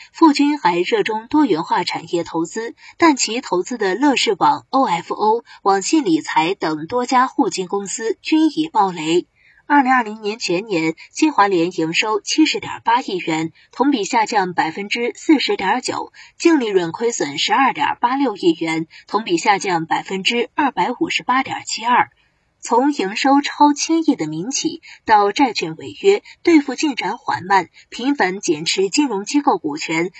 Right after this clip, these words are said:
资金遭冻结等，公司偿债压力不断凸显。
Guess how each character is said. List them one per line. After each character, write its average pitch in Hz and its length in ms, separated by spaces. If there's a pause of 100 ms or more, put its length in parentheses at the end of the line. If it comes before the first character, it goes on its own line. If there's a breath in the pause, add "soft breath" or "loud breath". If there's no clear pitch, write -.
(100)
资 302 220
金 294 240
遭 302 180
冻 302 240
结 170 220
等， 135 240 (260 soft breath)
公 311 180
司 320 200
偿 185 320
债 269 220
压 214 180
力 185 240
不 175 180
断 214 220
凸 185 180
显。 143 320